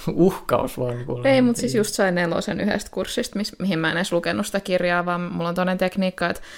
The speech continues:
Speaker 2: niinku näet tossa pöydällä on noi postit lappuja tossa kirjan
Speaker 1: Mhm.
Speaker 2: välissä, niin mä merkkaan sellaiset kohdat, mitkä näyttää tärkeältä, että siinä on vastaus siihen mun esseen kysymykseen.
Speaker 1: Mm.
Speaker 2: Ja sit mä luen vaan ne kohdat ja kirjoitan ne suoraan tonne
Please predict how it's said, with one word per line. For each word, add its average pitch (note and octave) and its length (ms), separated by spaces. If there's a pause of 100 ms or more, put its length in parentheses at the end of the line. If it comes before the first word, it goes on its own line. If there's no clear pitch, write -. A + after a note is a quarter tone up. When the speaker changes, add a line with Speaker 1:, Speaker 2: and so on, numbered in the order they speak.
(240)
Speaker 2:
niinku F3+ 160
näet F#3 240
tossa - 320 (120)
pöydällä G#3 500 (140)
on F3+ 160
noi G#3 260 (260)
postit G3 420
lappuja F3+ 420
tossa - 200 (140)
kirjan G#3+ 320
Speaker 1:
Mhm. B3+ 80
Speaker 2:
välissä, A3+ 400 (440)
niin F3 80
mä E3+ 100
merkkaan F3 420
sellaiset F3+ 320
kohdat, F#3 300
mitkä E3+ 220
näyttää E3+ 420
tärkeältä, D#3 460
että - 100
siinä D#3 140
on D#3 60
vastaus - 420
siihen G3+ 300
mun E3 220
esseen E3 360
kysymykseen. G3+ 600 (420)
Speaker 1:
Mm. F#3 80
Speaker 2:
Ja F#3+ 60
sit E3+ 180
mä D#3+ 120
luen E3 220
vaan E3+ 180
ne F#3 140
kohdat F#3 340
ja - 80
kirjoitan E3 380
ne E3+ 60
suoraan E3 400
tonne - 300